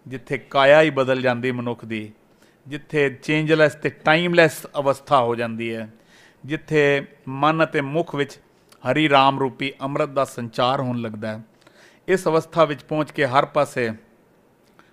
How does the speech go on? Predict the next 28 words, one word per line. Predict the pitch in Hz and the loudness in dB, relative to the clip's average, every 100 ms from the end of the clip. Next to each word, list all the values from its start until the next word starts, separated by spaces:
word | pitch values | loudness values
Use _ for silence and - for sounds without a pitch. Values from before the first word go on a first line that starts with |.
| - | -8
ਪ੍ਰਮਾਤਮਾ | 151 143 139 139 151 | -4 0 -2 -2 -4
ਦੀ | 143 | -4
ਜੋਤ | 123 120 151 | -2 2 0
ਦਿਖਦੀ | 131 131 120 120 120 | 2 -4 -4 -2 0
ਹੈ, | 113 110 - _ - | 0 -2 -16 _ -8
ਉਹਦਾ | 160 147 | 2 2
ਪਸਾਰਾ | - 135 - 127 135 | 2 -4 0 4 4
ਦੱਸਦਾ | 131 117 110 113 | 2 -2 -4 -6
ਹੈ, | 113 107 - _ _ _ - | -6 -6 -14 _ _ _ -10
ਉਹ | 147 | -10
ਸਭ | - 202 190 | 2 2 4
ਕੁਛ | 175 160 - | -2 -4 -4
ਜੋ | 143 135 | 0 2
ਹੈ | 131 143 | 2 0
ਉਹੀ | 160 | -4
ਦੱਸਦਾ | 143 117 110 117 | -2 -2 -2 0
ਹੈ। | 110 110 _ - _ | 0 -2 _ -20 _
ਸੱਚਖੰਡ | - 156 151 - 156 135 | 0 2 2 0 -2 0
ਮੰਜ਼ਿਲ | 131 170 170 175 127 | 0 0 4 4 4
ਹੈ। | 113 101 104 _ _ _ _ _ _ _ _ _ _ - | 0 -2 -8 _ _ _ _ _ _ _ _ _ _ -4
ਹੁਣ | 175 | -2
ਗੁਰੂ, | 165 165 160 | 2 2 2
ਗੁਰੂ, | 160 170 170 156 156 | 2 4 4 4 0
ਅ, | |
ਅ, | 143 - 147 143 139 | 0 -2 4 4 4
ਗੁਰੂ | 131 156 175 | 0 0 2
ਸਾਹਿਬ | - 175 156 | 4 4 6
ਨੇ | 156 151 147 | 6 6 4